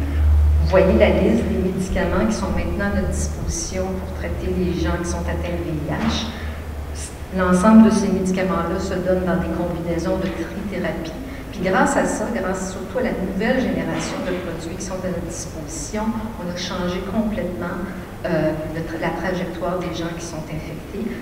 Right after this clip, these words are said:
Maintenant, on parle de maladies chroniques avec une espérance de vie pour les gens atteints de V I H qui est similaire à quelqu'un qui serait atteint d'une autre maladie chronique,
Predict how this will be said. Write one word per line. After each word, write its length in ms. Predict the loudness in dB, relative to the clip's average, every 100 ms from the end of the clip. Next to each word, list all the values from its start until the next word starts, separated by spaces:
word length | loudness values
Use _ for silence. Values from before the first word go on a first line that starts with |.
| -4
Maintenant, 480 | 0 2 4 2 2
on 60 | 2
parle 320 | 2 2 0
de 80 | 0
maladies 480 | 0 -2 -2 -4
chroniques 560 | -4 -4 -2 -2 -2 -4 -8 -10 -10 -4
avec 320 | -2 0 0
une 240 | -2 -4 -2
espérance 560 | -4 -4 -4 -2 -2 -2 -4
de 80 | -6
vie 320 | -6 -4 -6 -6 -6
pour 80 | -6
les 240 | -4 -4
gens 160 | -4 -2
atteints 320 | -2 -2 -2
de 160 | -2 -2
V 160 | -2
I 160 | -4 -4
H 140 | -4 -4
qui 40 |
est 120 | -6
similaire 800 | -6 -2 4 4 4 2 0 -4 -6 -10 -4
à 240 | 2 4 4 0
quelqu'un 400 | -2 -4 -4 -4
qui 60 |
serait 240 | -4 -4 -4
atteint 320 | -4 -4 -2
d'une 280 | -2 -4 -4
autre 240 | -4 -6 -4
maladie 440 | -4 -4 -4 -6
chronique, 320 | -6 -6 -6